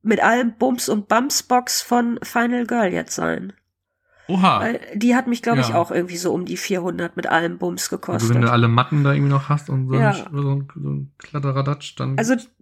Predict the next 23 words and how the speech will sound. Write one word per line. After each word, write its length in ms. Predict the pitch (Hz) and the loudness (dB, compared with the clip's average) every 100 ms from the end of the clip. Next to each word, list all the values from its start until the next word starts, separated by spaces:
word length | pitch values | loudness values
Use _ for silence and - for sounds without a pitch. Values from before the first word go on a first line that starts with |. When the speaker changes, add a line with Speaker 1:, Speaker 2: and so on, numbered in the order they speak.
| - | 0
Speaker 2:
und 120 | 143 | 2
Speaker 1:
die 60 | 139 | 4
Speaker 2:
ihre 80 | |
Speaker 1:
beiden 500 | - - 143 139 - | 4 6 4 2 2
Speaker 2:
Miniaturendinger, 920 | 147 151 143 139 180 160 131 127 120 | 4 6 4 4 4 4 2 0 0
ne? 240 | 123 156 180 - _ _ | -2 -2 -4 -8 _ _
Speaker 1:
Ja, 260 | 233 220 220 | 4 4 4
genau. 460 | 214 202 190 180 - _ | 0 0 0 -2 -6 _
Ich 200 | - 208 | -2 0
hab 140 | 233 226 | 0 0
da 180 | 214 196 | 2 4
ja 300 | 185 170 - 220 | 4 2 -2 -4
jede 340 | 240 247 220 | 2 2 2
Promo, 520 | 214 - 240 262 294 | -2 -2 2 2 0
jede 260 | 254 226 233 | -2 0 2
Erweiterung, 680 | 214 214 214 233 240 233 | 0 2 0 0 -6 -6
also 240 | - 220 147 | -4 -2 0
Speaker 2:
Und 60 | 139 | 2
Speaker 1:
wirklich 200 | 131 120 | 4 4
Speaker 2:
beide 120 | 117 | 2
Speaker 1:
alles. 260 | 120 117 104 | 4 2 0
Speaker 2:
Seasons 200 | 104 104 | -4 -2
natürlich. 500 | 101 107 101 98 | -2 -2 -4 -6